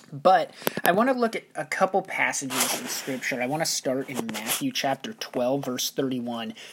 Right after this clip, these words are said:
to set the context here. Jesus has performed signs and miracles, and yet people still doubt him. They say, "Oh, he's not performing these miracles and signs and healings through the power of God. He's doing it through the power of demons."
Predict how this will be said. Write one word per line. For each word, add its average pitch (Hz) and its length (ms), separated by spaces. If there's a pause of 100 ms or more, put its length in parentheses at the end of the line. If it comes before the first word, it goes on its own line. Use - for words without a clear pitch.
(120)
to - 80
set 151 300
the 151 80
context 139 720
here. 131 260 (320)
Jesus 143 460
has 143 160
performed 135 640
signs 131 600
and 123 160
miracles, 123 760 (480)
and 131 260
yet 127 320
people 131 320
still - 480
doubt 139 360
him. 120 220
They 127 120
say, 131 500
"Oh, 156 240
he's 175 320
not 147 220
performing 135 580
these 131 200
miracles 135 580
and 127 160
signs 135 580
and 117 100
healings 135 580 (280)
through 147 160
the 120 60
power 117 360
of 110 160
God. 143 380 (180)
He's 165 320
doing 123 320
it 113 140
through 127 160
the 107 80
power 131 440
of 113 160
demons." 120 520